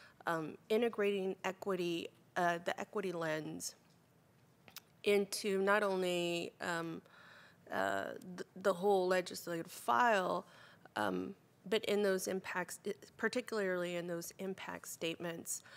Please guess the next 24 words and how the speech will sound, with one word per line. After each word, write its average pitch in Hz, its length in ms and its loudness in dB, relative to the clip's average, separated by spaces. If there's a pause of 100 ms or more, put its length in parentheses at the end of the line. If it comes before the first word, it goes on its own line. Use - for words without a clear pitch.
(300)
um, 175 400 0
so - 200 0
that 196 160 2
we 208 140 -2
can, 196 420 0 (480)
as 196 180 -2
we 202 160 -2
are 185 320 2
moving 208 360 0
through 196 340 -2
this 175 400 -4
conversation 180 800 -4
of 165 200 -6
having 175 320 -6
a 165 40 -4
common 180 380 -4
understanding 165 600 -6
of 160 120 -10
what 165 180 -6
equity 170 440 -10
is 170 500 -6
and, 160 140 -6 (460)
and, 175 420 -2 (120)
um, 170 460 -4